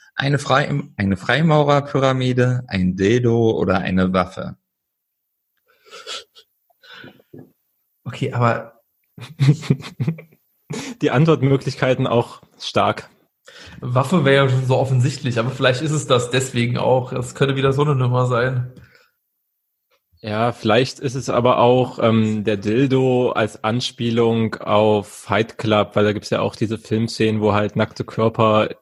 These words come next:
Speaker 3: so auf Filmrolle für weniger als eine Sekunde dazwischen geschnitten werden, also irgendwie sexuell anstößige Inhalte.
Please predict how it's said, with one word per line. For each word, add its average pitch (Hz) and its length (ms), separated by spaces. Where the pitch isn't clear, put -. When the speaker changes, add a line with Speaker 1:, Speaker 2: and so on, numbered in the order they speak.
Speaker 3:
so 107 580
auf 101 200
Filmrolle 107 640
für 107 280
weniger 107 240
als 107 140
eine 110 120
Sekunde 110 380
dazwischen 110 420
geschnitten 107 400
werden, 101 220
also 101 180
irgendwie 101 240
sexuell 104 560
anstößige 107 640
Inhalte. 104 640